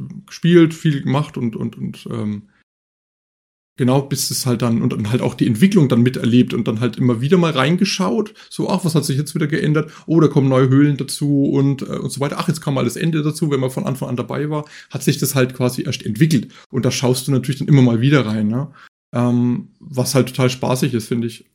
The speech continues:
Oder dann spielt man's mal mit jemand anderem, dann kann mal der Matze mit rein, hat man mal ein neues,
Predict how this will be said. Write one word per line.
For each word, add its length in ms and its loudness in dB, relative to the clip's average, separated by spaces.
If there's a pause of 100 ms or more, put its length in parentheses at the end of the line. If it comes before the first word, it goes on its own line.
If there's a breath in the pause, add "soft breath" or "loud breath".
(280)
Oder 260 -2
dann 180 -2
spielt 260 -2
man's 140 0
mal 140 4
mit 140 2
jemand 220 0
anderem, 260 2
dann 80 -2
kann 120 -2
mal 100 2
der 100 -2
Matze 240 -2
mit 200 -2
rein, 260 -2
hat 120 -4
man 80 0
mal 120 -2
ein 60 -2
neues, 480 0